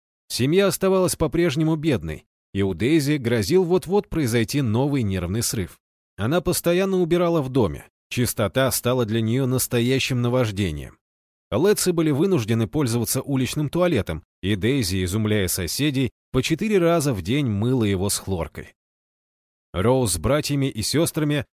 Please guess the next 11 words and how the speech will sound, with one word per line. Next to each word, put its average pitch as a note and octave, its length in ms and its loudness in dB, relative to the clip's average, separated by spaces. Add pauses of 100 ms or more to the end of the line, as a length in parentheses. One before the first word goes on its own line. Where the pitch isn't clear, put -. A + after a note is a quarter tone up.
(120)
отдали E3 420 0
в D#3 100 -2
новую D#3+ 300 4
школу, D#2 440 -4 (200)
откуда G2+ 480 -2
она G2 140 -2
регулярно G#2 560 0
прибегала F#2+ 540 -2
домой F2 300 -4
в - 60 -10
слезах. G2 540 -4